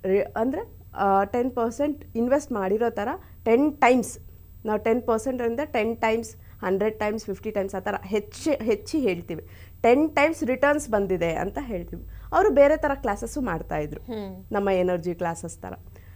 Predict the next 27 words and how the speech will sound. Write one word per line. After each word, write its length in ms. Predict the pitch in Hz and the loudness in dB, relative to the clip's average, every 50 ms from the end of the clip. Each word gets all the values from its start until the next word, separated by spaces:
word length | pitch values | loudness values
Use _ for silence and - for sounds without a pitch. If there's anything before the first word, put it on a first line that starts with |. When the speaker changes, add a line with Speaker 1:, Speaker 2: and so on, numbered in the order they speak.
| - - - - | -20 -14 -4 4
Speaker 1:
So 60 | 330 311 277 285 - | 6 6 6 6 6
ಅಲ್ಲಿ 340 | 254 262 302 339 339 339 359 | 6 6 8 8 4 2 2
ನೈನ್ 320 | 330 285 240 254 277 302 | 2 2 4 4 4 2
ಹಂಡ್ರೆಡ್ 380 | 311 294 254 262 240 240 240 233 | 2 2 2 2 4 2 2 2
ರುಪೀಸ್ 240 | 233 - 269 269 - | 0 -2 -2 -2 0
ಪೇ 260 | - 254 240 247 254 | 4 4 6 6 6
ಮಾಡಿ 260 | 240 220 196 202 247 | 4 2 2 0 0
ಬಂದ್ರು. 400 | 208 190 175 165 165 160 - - | 0 0 0 0 0 -4 -6 -8
ಇಮಿಡಿಯೇಟ್ 520 | - 247 262 285 311 330 294 285 277 285 240 | -2 0 0 2 2 2 2 2 2 4 0
ಆಗಿ 180 | 233 240 294 | 0 0 -2
ಕಾಲ್ 280 | 285 - 208 190 196 190 | -2 2 2 4 4 2
ಬಂತು, 320 | 185 175 160 160 - - - - - - - - - - - - - - - | 0 -2 -4 -4 -8 -10 -14 -14 -20 -20 -20 -20 -20 -20 -20 -20 -18 -8 0
"ನೀವು 160 | 247 254 247 | 0 0 0
ಕ್ಲಾಸಸ್ 480 | 254 269 262 247 277 - 370 359 - - | 4 4 6 6 6 4 -2 -4 -2 0
ಮಾಡ್ತಿದ್ದೀರಾ, 500 | 277 226 196 - - 196 190 202 220 269 | 0 0 0 0 -2 -2 -2 0 0 0
ನಾವು 180 | 311 262 220 | 0 2 2
ಮೂರು 280 | 214 214 233 269 294 269 | 2 4 4 4 2 2
ಜನ 200 | 226 233 202 220 | 4 2 2 4
ಇದ್ದೀವಿ, 320 | 202 185 180 175 170 175 | 2 0 0 -2 -2 -4
per 300 | 190 - - 285 302 320 | -4 0 2 2 4 4
class 460 | 339 320 - - 254 233 - - - - | 2 0 -2 0 2 2 2 0 -4 -4
three 200 | 233 240 240 233 | -4 -4 -2 0
thousand 320 | 226 202 196 208 208 220 | 0 0 0 0 -2 -2
ಪೇ 160 | - 196 180 | -2 -2 -2
ಮಾಡ್ತಾರೆ, 360 | 170 165 160 160 - 165 165 | 0 -2 -4 -4 -4 -6 -6
per 200 | - - 233 240 | 0 2 2 2
candidate 600 | 233 - 185 151 160 170 170 160 165 165 170 - | 2 2 0 0 0 -2 -4 -4 -6 -6 -8 -12